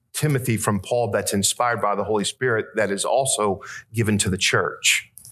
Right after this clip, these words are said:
And so there's great value that we can have as we look at the Apostle Paul sharing his heart and his burden with this man named Timothy. And I want us to listen to what Paul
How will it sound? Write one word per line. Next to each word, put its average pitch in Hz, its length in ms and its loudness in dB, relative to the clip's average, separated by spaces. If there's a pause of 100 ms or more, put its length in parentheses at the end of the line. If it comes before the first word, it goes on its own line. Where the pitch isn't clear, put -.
(240)
And 117 140 2
so 117 120 4
there's 104 220 0
great 120 220 -2
value 113 640 0
that 101 180 0
we 117 160 0
can 117 160 -2
have 101 460 -2 (420)
as 101 160 0
we 113 160 2
look 117 320 0
at 101 140 0
the 104 60 0
Apostle 104 460 0
Paul 107 280 0
sharing 117 340 0
his 95 140 0
heart 113 400 0
and 98 100 2
his 95 160 2
burden 95 480 2 (800)
with 123 200 0
this 107 180 2
man 104 220 4
named 95 240 2
Timothy. 101 460 0 (640)
And 127 120 0
I 151 60 2
want 190 180 2
us 120 100 2
to 120 100 0
listen 120 380 4
to 101 400 2 (220)
what 113 340 0
Paul 101 480 0